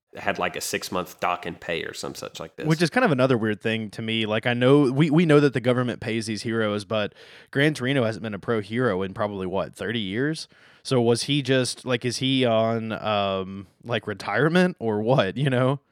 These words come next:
Speaker 1: Yeah, I don't know. That's a good question.
Speaker 2: So
Speaker 1: There's, like, a hero four oh one K plan.
Speaker 2: Right. Like, I mean, I, I would only imagine so. That, I bet the hero's insurance is, like, out of the, out the roof if they have it. I feel like we've mentioned this before, but I don't know. I mean, I guess if, uh,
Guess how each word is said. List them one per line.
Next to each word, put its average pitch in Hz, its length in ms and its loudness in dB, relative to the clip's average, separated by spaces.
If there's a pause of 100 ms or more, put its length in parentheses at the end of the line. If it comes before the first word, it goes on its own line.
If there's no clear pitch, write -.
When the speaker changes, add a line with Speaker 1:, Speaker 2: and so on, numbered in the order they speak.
(220)
Speaker 1:
Yeah, 123 320 4
I 113 40 2
don't 120 140 2
know. 117 200 0
That's 98 180 -4
a - 40 -20
good 101 100 -4
question. 95 440 -4
Speaker 2:
So 104 360 -8
Speaker 1:
There's, 101 160 -2
like, 101 140 -2
a 98 100 2
hero 104 400 2
four 101 300 0
oh 95 80 0
one 95 180 -4
K 101 220 0
plan. 90 420 -4
Speaker 2:
Right. 123 380 4
Like, 151 180 2
I 165 60 8
mean, 156 180 4
I, 135 180 6 (180)
I 120 120 -2
would 127 160 2
only 139 240 2
imagine 107 380 -4
so. 92 260 -4
That, 117 180 2 (280)
I 415 100 2
bet 233 220 6
the 143 80 0
hero's 139 400 4
insurance 110 520 -4
is, 107 180 -6
like, 104 200 -4
out 104 180 2
of 95 80 -4
the, 90 120 -10 (200)
out 104 180 -2
the 78 80 -12
roof 82 480 -12
if 127 140 -4
they 110 140 0
have 95 220 -2
it. 82 180 -8
I 135 80 -2
feel 180 100 4
like 160 120 8
we've 147 120 4
mentioned 127 300 -2
this 104 100 -4
before, 98 400 -2
but 156 140 0
I 185 80 4
don't 247 140 -2
know. 233 200 0
I 127 60 0
mean, 131 160 -4
I 127 80 0
guess 143 260 0
if, 131 220 0
uh, 117 400 2